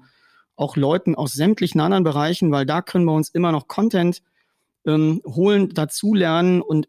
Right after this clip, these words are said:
auch überlegen, wie kann man diese Sachen kombinieren mit dem, was wir tun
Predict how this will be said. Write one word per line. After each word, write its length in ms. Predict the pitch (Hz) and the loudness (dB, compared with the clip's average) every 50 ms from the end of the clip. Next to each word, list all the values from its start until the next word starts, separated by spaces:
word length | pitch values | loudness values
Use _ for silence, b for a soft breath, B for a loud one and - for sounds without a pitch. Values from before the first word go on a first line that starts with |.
| _ - | _ -8
auch 140 | 139 143 - | -8 -6 -6
überlegen, 680 | - 170 156 151 151 156 175 196 196 185 170 160 139 | -2 -2 0 0 2 2 0 2 2 2 2 0 0
wie 120 | 151 180 | -2 -4
kann 200 | - - 190 165 | -2 -2 -2 0
man 140 | 165 156 147 | 2 0 0
diese 260 | 143 175 208 202 202 | 0 -2 -2 -2 -2
Sachen 340 | 160 147 160 165 - 185 170 | -2 -2 -4 -2 -2 -4 -4
kombinieren 500 | - - 175 160 156 151 160 170 175 170 | -4 -4 -2 0 0 2 2 2 2 0
mit 120 | 160 139 - | -2 0 0
dem, 160 | 160 165 160 | 0 0 0
was 180 | 147 135 - 143 | -2 -2 -4 -6
wir 200 | 139 147 160 156 | -2 -2 -2 -2
tun 340 | - - 151 135 123 - | -2 -2 -2 -2 -2 -4